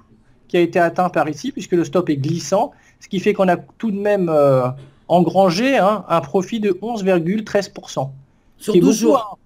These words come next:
Speaker 1: Sur, sur, sur douze jours, sur du journalier, c'est quand même une sacrée performance pour des actions du cac quarante, hein.
Speaker 2: D'accord, et en plus, on a l'information de savoir si c'est du retournement, de la continuation,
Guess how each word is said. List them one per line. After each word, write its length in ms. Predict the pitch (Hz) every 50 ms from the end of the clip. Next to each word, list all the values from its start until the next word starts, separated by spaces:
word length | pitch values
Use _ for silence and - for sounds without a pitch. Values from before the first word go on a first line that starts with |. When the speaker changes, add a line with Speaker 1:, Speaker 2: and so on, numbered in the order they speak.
| _ _ _ _ _ _
Speaker 1:
Sur, 240 | _ - 220 220 202
sur, 260 | - - 220 185 190
sur 220 | 185 - - 196 190
douze 300 | 175 247 269 254 233 208
jours, 420 | 208 226 269 302 320 302 - 190
sur 240 | - - 226 208 214
du 140 | 190 214 196
journalier, 800 | 175 247 262 240 226 220 214 208 214 214 233 254 269 277 285 226
c'est 160 | - - 202
quand 100 | - 208
même 220 | 202 202 202 202 196
une 60 | 185
sacrée 300 | - 208 202 196 214 202
performance 480 | 185 196 190 - 180 190 208 226 220 -
pour 120 | - 175
des 200 | 165 160 156 156
actions 200 | 160 160 - 196
du 120 | 190 175
cac 160 | 165 160 147 139
quarante, 360 | 165 160 151 143 139 139 120
hein. 120 | 110 - - _ _ _ _ _ 165
Speaker 2:
D'accord, 260 | 175 190 185 202 180
et 80 | 185
en 100 | 190 185
plus, 220 | 175 196 262 233 240
on 80 | 220
a 60 | 196 185
l'information 520 | 180 175 - 190 185 175 175 - 220 226
de 60 | 220
savoir 340 | - 190 165 175 190 214 -
si 60 | -
c'est 100 | - 185
du 100 | 160 170
retournement, 640 | 175 160 185 175 185 190 185 175 175 175 185 208 214
de 60 | 190
la 100 | 185 175
continuation, 880 | 165 185 180 165 - 185 180 175 175 170 160 - - 196 202 220 220